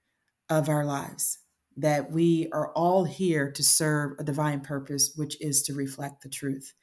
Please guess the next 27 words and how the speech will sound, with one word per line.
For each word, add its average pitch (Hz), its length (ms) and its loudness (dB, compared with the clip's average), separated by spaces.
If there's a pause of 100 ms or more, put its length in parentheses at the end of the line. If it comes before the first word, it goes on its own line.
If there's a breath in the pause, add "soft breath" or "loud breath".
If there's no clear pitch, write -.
(680 loud breath)
And 175 140 2
my 175 140 6
son, 196 420 6
we 180 140 2
were 170 140 2
talking 196 360 0
about 147 260 0
an 143 140 0
incident 147 440 -4 (880)
and, 156 560 0 (240)
you 165 100 0
know, 143 220 -2
just 160 480 0 (680 soft breath)
the 151 240 0
feeling, 160 760 4
what 180 220 2
was 160 140 0
going 175 240 2
on. 160 120 0
And 160 120 -2
even 247 240 0
if 247 160 0
you 196 80 -2
don't 185 180 0
have 165 260 0
time 151 580 -2
to 139 440 0